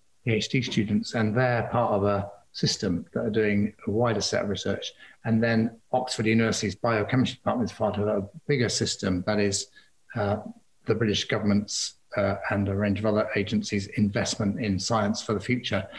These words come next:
And I do think you have to think about those relationships absolutely like that. So she'd be an example. And Lucy Green, who's, uh, a space scientist, similarly, you're, you're doing, you're, you're, she's doing similar things, but with the very big and, and distant as opposed to the very small.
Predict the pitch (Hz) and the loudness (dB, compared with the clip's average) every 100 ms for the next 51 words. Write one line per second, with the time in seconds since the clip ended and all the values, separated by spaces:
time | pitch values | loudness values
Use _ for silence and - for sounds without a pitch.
0 | - - 113 107 180 180 139 113 104 101 | -8 -2 0 2 2 4 4 4 0 -2
1 | 117 110 117 123 113 107 113 107 107 - | -2 0 -2 0 0 2 4 4 2 0
2 | 101 101 - - - - - - - 123 | 0 0 0 0 -2 -4 -6 -6 -2 0
3 | 117 110 110 151 113 117 113 - 120 107 | 2 0 0 -2 -2 0 -2 -2 -2 0
4 | 147 117 113 110 123 107 113 101 - - | 0 2 2 2 2 0 0 -2 -6 -8
5 | - 135 - 120 123 123 110 110 107 101 | 0 2 2 2 4 4 4 4 2 0
6 | - - - _ - 110 - - - 110 | -8 -20 -20 _ -4 0 0 0 0 2
7 | - 104 95 101 - - 127 104 98 98 | 2 2 0 0 0 2 4 4 2 -2
8 | - - _ 113 110 117 - - - 110 | -14 -20 _ 2 4 2 -2 -12 -2 0
9 | 110 120 117 117 117 113 - 107 107 - | 2 2 2 2 -2 -2 0 -2 -2 -2
10 | 113 107 131 - - - - 117 120 107 | 0 2 -2 -10 -16 -6 -4 0 0 0
11 | 101 - 123 107 117 107 95 - 110 - | 0 2 2 2 2 2 0 -4 -6 -2
12 | 110 101 104 110 101 110 104 - 151 104 | -2 0 0 0 0 -2 -2 -6 -2 0
13 | 110 110 104 131 - 101 107 98 101 - | 2 0 0 0 0 -2 -2 -2 -2 -2
14 | 104 107 98 - 113 104 98 | -2 0 0 2 2 2 0